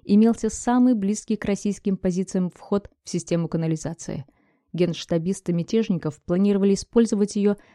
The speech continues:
на случай, если бы большая часть города осталась под контролем правительственных войск. Но раз русские сдали город почти без боя,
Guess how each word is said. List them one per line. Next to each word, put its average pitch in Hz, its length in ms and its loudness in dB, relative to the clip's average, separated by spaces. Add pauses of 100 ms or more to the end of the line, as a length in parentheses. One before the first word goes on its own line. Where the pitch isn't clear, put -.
(100)
на 185 140 2
случай, 247 340 0
если 220 300 2
бы 196 120 2
большая 196 460 0
часть 180 340 -2
города 185 420 2
осталась 226 420 -2
под - 180 -4
контролем 226 460 2
правительственных 214 760 -2
войск. 170 400 -2 (400)
Но 180 140 2
раз 208 260 0
русские 180 480 -2
сдали 165 440 -2
город 165 520 0
почти - 400 -4
без 156 240 -2
боя, 202 320 0